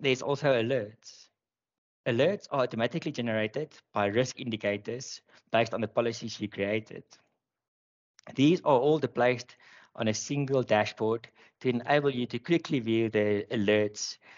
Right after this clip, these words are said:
um, and to access all the relevant info for your investigation.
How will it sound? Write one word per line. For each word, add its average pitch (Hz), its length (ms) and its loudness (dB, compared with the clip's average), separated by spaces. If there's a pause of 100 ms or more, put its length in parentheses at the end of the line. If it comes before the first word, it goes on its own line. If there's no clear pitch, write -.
(340)
um, 98 500 -2
and - 100 0
to - 160 -4
access - 380 -4
all - 100 -6
the 120 80 2
relevant 107 360 -2
info 104 440 -2
for 104 220 -6
your 98 140 0
investigation. 98 880 -6